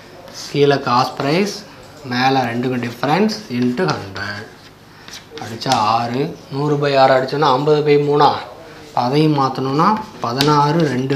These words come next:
by மூணு சதவீதம் என்னது? நஷ்டம். அப்ப தெளிவா இருக்கணும். காஸ்ட் பிரைஸ்ல, sorry, profit percentage,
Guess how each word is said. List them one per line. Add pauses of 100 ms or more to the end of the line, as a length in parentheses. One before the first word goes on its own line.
by (120)
மூணு (100)
சதவீதம்
என்னது? (920)
நஷ்டம். (1800)
அப்ப (140)
தெளிவா
இருக்கணும். (300)
காஸ்ட்
பிரைஸ்ல, (120)
sorry, (140)
profit
percentage,